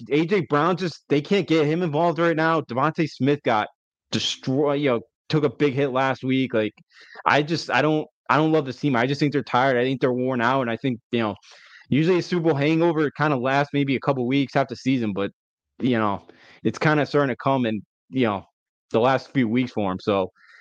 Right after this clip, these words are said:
I just, I don't love this team right now. And I just, I, I wouldn't be shocked they lose in the first round.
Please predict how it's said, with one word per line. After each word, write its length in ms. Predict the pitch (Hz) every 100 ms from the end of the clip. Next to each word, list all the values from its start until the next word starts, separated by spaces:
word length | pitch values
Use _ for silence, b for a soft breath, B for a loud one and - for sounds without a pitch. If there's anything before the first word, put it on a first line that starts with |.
| B B
I 140 | 107 131
just, 260 | 143 135
I 80 | 131
don't 160 | 143 143
love 140 | 143
this 140 | 123
team 200 | - 131
right 140 | 123 117
now. 180 | 113 113
And 80 |
I 80 | 117
just, 540 | 120 127 - - - _ -
I, 280 | 113 117 123
I 140 | 131 - -
wouldn't 240 | 139 151
be 80 | 143
shocked 280 | - 123 123
they 60 |
lose 180 | 123 117
in 60 | 110
the 60 |
first 240 | - 113 107
round. 280 | 107 104